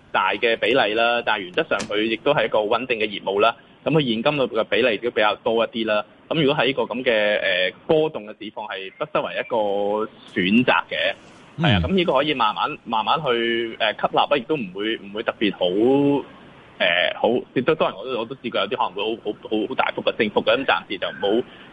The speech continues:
Speaker 1: 有咁大嘅幻想住，慢慢吸一啲啦。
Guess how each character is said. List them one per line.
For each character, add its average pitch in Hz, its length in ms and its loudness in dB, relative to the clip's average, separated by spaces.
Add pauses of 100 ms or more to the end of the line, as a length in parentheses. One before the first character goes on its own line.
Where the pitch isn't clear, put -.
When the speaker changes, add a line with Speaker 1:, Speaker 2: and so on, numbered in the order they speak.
Speaker 1:
有 107 100 4
咁 110 240 -2
大 92 220 2
嘅 95 540 2
幻 95 220 0
想 107 240 0
住， 104 120 2
慢 92 180 2
慢 95 220 0
吸 120 480 0
一 123 220 2
啲 117 40 2
啦。 113 100 2